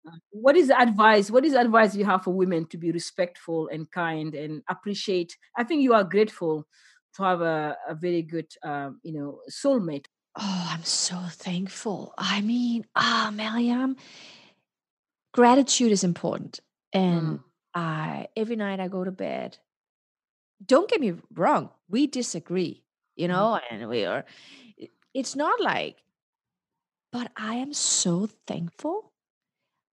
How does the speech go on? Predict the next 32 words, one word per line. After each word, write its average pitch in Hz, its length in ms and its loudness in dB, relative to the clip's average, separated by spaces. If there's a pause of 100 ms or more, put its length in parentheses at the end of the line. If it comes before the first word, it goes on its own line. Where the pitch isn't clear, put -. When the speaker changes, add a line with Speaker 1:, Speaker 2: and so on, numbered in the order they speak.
(140)
Speaker 2:
I'm 302 180 -2
not 427 200 -4
super 262 440 -2
religious, 240 640 -2
but 277 160 -12
sometimes 330 480 -6
I 302 100 -2
send 262 400 -4
out, 233 280 -2
you 233 60 -4
know, 220 140 -4
this 214 200 -6
thought, 208 360 -8
"Thank 196 220 -6
you 220 60 -10
for 220 100 -10
sending 196 380 -6
him 175 540 -8 (400)
to 202 140 -6
me." 185 180 -2
Speaker 1:
Mm. - 120 -8 (680)
Mm-hmm. 151 180 -12 (920)
Speaker 2:
I've 269 240 2
never 247 480 2
been 202 300 4
loved. 165 280 2
I 269 140 2
don't 370 160 2
even 370 260 2
think 269 280 -2
my 175 180 0
mom 165 640 0